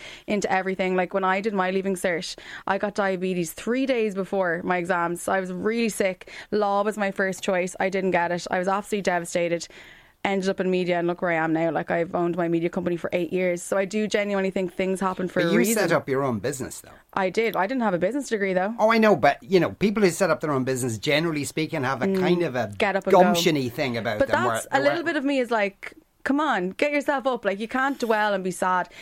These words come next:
Speaker 1: Even I, I felt, to be honest, Steve, at the start of covid and stuff, there were so many business owners, uh, including me, everyone was giving out. It was, like, so difficult. I was like, adapt, change, move, keep going. Like, you have to. This is a very sad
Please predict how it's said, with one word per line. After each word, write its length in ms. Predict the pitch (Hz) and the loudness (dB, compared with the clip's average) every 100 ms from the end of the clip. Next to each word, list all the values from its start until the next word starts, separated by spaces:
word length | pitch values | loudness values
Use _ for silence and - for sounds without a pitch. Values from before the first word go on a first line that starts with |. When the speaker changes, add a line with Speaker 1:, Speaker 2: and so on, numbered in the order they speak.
| - | -8
Speaker 1:
Even 260 | - 247 285 | -4 0 0
I, 180 | 262 226 | 0 -2
I 40 | |
felt, 280 | 214 202 185 | 0 -2 -2
to 220 | - 196 | -10 -4
be 80 | 202 | -2
honest, 220 | 185 180 | -2 -2
Steve, 180 | 190 180 | -4 -4
at 80 | 180 | -4
the 60 | |
start 220 | 180 185 | -2 -2
of 60 | 180 | 0
covid 240 | 190 180 | 0 0
and 100 | 185 | -2
stuff, 140 | 180 185 | -4 -2
there 80 | 185 | -2
were 40 | |
so 260 | 180 214 202 | -2 -4 -2
many 140 | 214 | 0
business 320 | 202 190 196 | 0 -2 -2
owners, 380 | 190 185 180 175 | -2 0 0 -2
uh, 200 | - - - 185 | -4 -4 -2 -2
including 300 | 214 240 240 | 0 -2 0
me, 160 | 233 196 | 0 0
everyone 220 | 190 226 | 0 -2
was 100 | 208 | -2
giving 300 | 180 190 185 | -2 -2 0
out. 160 | 185 180 | 0 0
It 20 | |
was, 100 | 180 | 0
like, 140 | 185 180 | -2 -2
so 120 | 202 | -2
difficult. 380 | 196 202 190 214 | -2 -2 -2 0
I 40 | |
was 120 | 220 | -2
like, 100 | 233 | -2
adapt, 580 | - 196 208 214 - - | -4 -2 -2 -2 -6 -14
change, 460 | - 214 208 185 175 | -4 -2 0 0 0
move, 320 | 196 214 180 | -2 0 -2
keep 160 | - 202 | -4 -2
going. 260 | 220 196 | -2 0
Like, 140 | 185 185 | -2 -2
you 60 | |
have 260 | 185 220 214 | -2 -2 0
to. 200 | 202 170 - - - | -2 -2 -8 -16 -8
This 80 | 233 | -2
is 40 | |
a 60 | 233 | 0
very 180 | 262 254 | 0 -2
sad 760 | - - 208 202 202 185 170 | -4 -2 0 2 2 0 -4